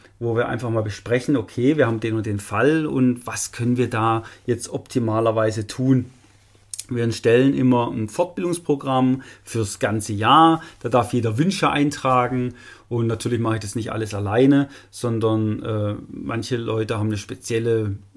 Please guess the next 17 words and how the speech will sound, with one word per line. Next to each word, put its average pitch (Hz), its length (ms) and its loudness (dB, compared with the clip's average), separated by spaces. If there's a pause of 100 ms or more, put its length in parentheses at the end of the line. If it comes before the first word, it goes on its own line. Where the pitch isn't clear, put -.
Fortbildung, 160 680 0
Ausbildung 160 640 2
gemacht 139 420 0
noch 123 300 -4 (280)
und, 113 480 -2
ähm, 107 440 -2
die 113 200 -8
bringen 113 280 0
das 107 120 -4
dann 110 140 -2
natürlich 104 320 -6
auch 147 140 -2
in 147 80 4
das 131 180 0
Team 117 300 -4
ein 107 400 -2 (260)
und 113 480 0